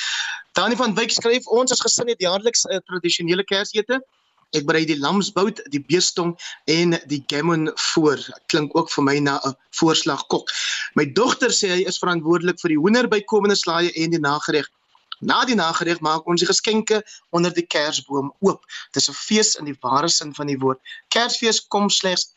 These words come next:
een keer per jaar. Maak die beste daarvan, is Dani van Wyk se raad. Amanda Viljoen Aller sê, "Ek werk seker tot so vyf uur. Gelukkig werk ek van die huis af. So as ek môre vier dertig wakker word, bak ek 'n mieliebrood.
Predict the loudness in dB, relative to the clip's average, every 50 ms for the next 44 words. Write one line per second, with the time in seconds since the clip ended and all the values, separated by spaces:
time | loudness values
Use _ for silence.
0 | _ _ _ 0 2 2 2 0 2 0 0 0 0 0 -4 -2 0 -2 0 0
1 | 0 -2 -4 _ _ _ _ _ _ _ _ 0 2 2 2 0 -2 -6 -16 _
2 | -2 -2 -2 2 2 2 2 2 0 -2 -2 -2 -2 -4 -2 -2 -2 -2 -2 -4
3 | -8 -12 -16 -16 _ _ -2 -2 0 -2 -2 -2 -2 -2 -2 -2 -2 0 0 -2
4 | -2 -2 -6 -2 -2 -2 -2 -2 -4 -4 -4 -4 -6 _ -10 -8 -6 -4 -2 -4
5 | -4 -6 -4 -2 0 0 0 0 0 0 -2 -2 -2 -2 -4 -4 0 0 0 2
6 | 2 0 0 _ -2 0 0 0 2 0 0 0 -2 -2 -4 -6 -6 -6 -6 -6
7 | -4 -2 -4 -4 -4 _ -6 -6 -2 -4 -4 -6 -2 0 0 0 0 0 -2 -2
8 | -2 -4 _ _ _ _ _ _ _ _ -6 -4 -2 -2 0 0 0 0 0 0
9 | -2 -2 -4 -8 -8 -6 -6 -2 0 2 2 2 2 -2 -4 -6 _ _ -20 -20
10 | -10 _ -2 -2 -2 -2 0 0 2 2 2 0 0 0 0 0 0 0 0 0
11 | 0 0 -2 -4 -6 -6 -2 _ -4 -2 -2 -4 -4 0 2 0 0 0 _ -10
12 | -10 -10 -10 -10 -12 _ -2 -2 -2 0 -2 -4 -4 -2 -4 -4 -4 0 2 2
13 | 2 2 2 2 2 0 0 0